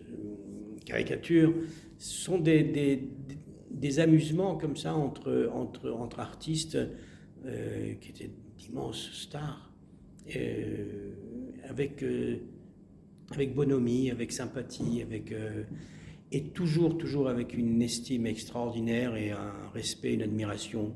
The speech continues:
toujours. Et beaucoup, beaucoup, beaucoup de bienveillance et d'amitié. Ce qui fait que, bah, ça donne, ça donne, euh, c'est sûr que c'est, c'est, c'est, euh, il y a un, un peu de nostalgie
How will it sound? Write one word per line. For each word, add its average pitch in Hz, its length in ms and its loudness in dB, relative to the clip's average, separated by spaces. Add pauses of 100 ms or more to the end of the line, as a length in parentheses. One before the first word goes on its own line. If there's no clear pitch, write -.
toujours. 101 380 -12 (1000)
Et 113 60 -10
beaucoup, 123 400 0
beaucoup, 113 640 -4
beaucoup - 200 -6
de 120 60 -4
bienveillance 107 540 -4
et 110 40 -6
d'amitié. 101 520 -10 (800)
Ce - 140 -14
qui - 100 -14
fait - 280 0
que, 117 520 4 (560)
bah, 127 80 -12
ça 123 180 -4
donne, 131 300 4
ça 120 160 -2
donne, 127 300 4
euh, 110 600 0
c'est - 180 -8
sûr - 280 0
que 135 280 4
c'est, 120 400 -2 (300)
c'est, - 340 -10
c'est, - 200 -10
euh, - 640 -14 (640)
il 127 300 -6
y 147 60 10
a 156 300 10
un, 120 140 2 (140)
un 135 160 2
peu 160 240 6 (720)
de 151 340 0
nostalgie 127 760 2